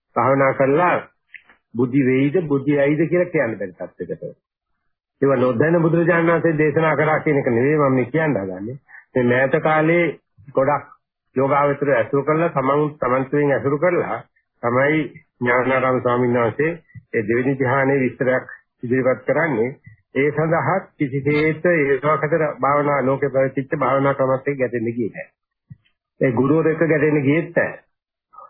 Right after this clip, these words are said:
"මයි ළඟ විතරයි තියෙන්නේ මෙහෙ වරෙන්" කියලා කිව්වෙත් නැහැ. අ, ඒ අනුව අවුරුදු විසිපහක්ම ඔය නිස්සන වයසට වෙලා නිස්සද්දව කටයුතු කරන ගියා.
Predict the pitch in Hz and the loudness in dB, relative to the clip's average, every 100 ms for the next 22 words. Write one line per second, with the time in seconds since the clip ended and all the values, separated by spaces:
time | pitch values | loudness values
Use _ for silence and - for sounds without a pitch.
0 | - 127 139 151 156 147 151 156 151 156 | -4 0 2 2 0 0 0 0 0 0
1 | 156 147 156 156 139 147 135 143 147 165 | 2 2 2 0 0 -2 -2 -2 0 -2
2 | - 143 - - _ _ _ _ _ _ | -2 -4 -6 -18 _ _ _ _ _ _
3 | _ - 123 123 127 147 156 151 165 202 | _ -4 0 2 2 0 0 2 2 2
4 | 190 - - _ _ _ 123 139 143 139 | 0 -2 -12 _ _ _ -2 0 0 0
5 | 123 127 120 120 120 131 185 - - - | -2 -2 -2 -2 0 0 -2 -6 -20 -12
6 | - 147 151 147 147 123 113 104 101 104 | -4 0 0 0 0 2 0 -2 -4 -2
7 | 127 165 - - _ _ - 147 151 147 | -2 -2 -6 -20 _ _ -4 0 0 -2
8 | - - 175 156 190 196 170 151 147 123 | -6 -2 -2 2 0 0 -2 -4 -2 -2
9 | 139 156 - | -2 -4 -6